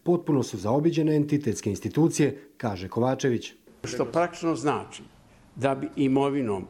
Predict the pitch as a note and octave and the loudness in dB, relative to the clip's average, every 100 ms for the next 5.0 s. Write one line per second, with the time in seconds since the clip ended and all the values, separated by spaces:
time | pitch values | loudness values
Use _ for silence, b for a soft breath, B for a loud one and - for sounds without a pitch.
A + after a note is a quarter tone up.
0 | - C3+ - C#3+ C#3+ C#3 G#2+ G2 - A#2+ | -6 -4 0 0 2 0 0 -2 -2 0
1 | C3+ - C#3 B2 B B - D3 E3 E3 | -2 -2 -4 -4 B B 0 2 2 2
2 | D#3 D#3+ F3 - C3+ C3+ C3+ B2 D3+ C#3 | 2 4 2 0 -2 0 0 0 0 0
3 | G#2+ C#3 C#3 B2 B2 A#2+ A2 C#3 D3+ - | -2 -2 -2 -2 -2 -4 -2 0 0 -2
4 | A#2 C#3 D3 - A#2+ - D#3+ E3 E3 D#3+ | -4 -4 -4 -2 -2 0 -2 2 0 0